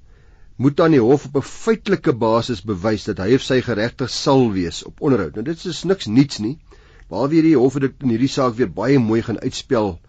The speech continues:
presies waarna gekyk moet word. Die gemeenereg bepaal dat die feit dat ek getroud was my nie outomaties 'n reg op onderhoud gee by egskeiding nie.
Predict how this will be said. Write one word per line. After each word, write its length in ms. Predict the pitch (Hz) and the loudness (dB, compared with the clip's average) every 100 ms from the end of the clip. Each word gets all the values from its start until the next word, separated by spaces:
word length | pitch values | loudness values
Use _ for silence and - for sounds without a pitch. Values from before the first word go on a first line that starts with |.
| - - - _ - | -20 -20 -20 _ -16
presies 340 | - - 160 | -10 -6 -4
waarna 280 | 113 107 113 | 0 0 0
gekyk 420 | 110 104 120 - | -2 -2 -2 0
moet 120 | 107 80 | -4 -6
word. 320 | 78 - - - - - - - | -10 -12 -20 -20 -20 -20 -20 -14
Die 80 | 123 | -12
gemeenereg 800 | 117 110 170 214 208 180 - - - | -4 0 4 4 2 -2 -4 -14 -18
bepaal 760 | 127 131 - 170 156 143 127 - _ _ - - - - - - | -10 -10 -4 0 4 4 2 -4 _ _ -20 -20 -20 -20 -20 -14
dat 240 | 120 131 - - _ _ | -2 -2 -2 -14 _ _
die 120 | - 131 | -14 -6
feit 180 | 196 | -4
dat 140 | 220 190 | -4 -6
ek 80 | 170 | -8
getroud 440 | 139 - 180 139 | -8 2 2 4
was 200 | 120 117 | 0 0
my 100 | 117 | 2
nie 160 | 156 165 | 2 2
outomaties 680 | 139 131 110 107 117 131 123 | 0 0 0 0 0 -2 -2
'n 60 | |
reg 180 | 98 104 | -2 -4
op 100 | 117 | -6
onderhoud 340 | 98 117 107 - | -4 -2 -2 -2
gee 200 | 113 98 | -4 -2
by 100 | 98 | -4
egskeiding 600 | 92 104 - 90 76 73 | -6 -10 -8 -8 -8 -12
nie. 140 | 123 | -14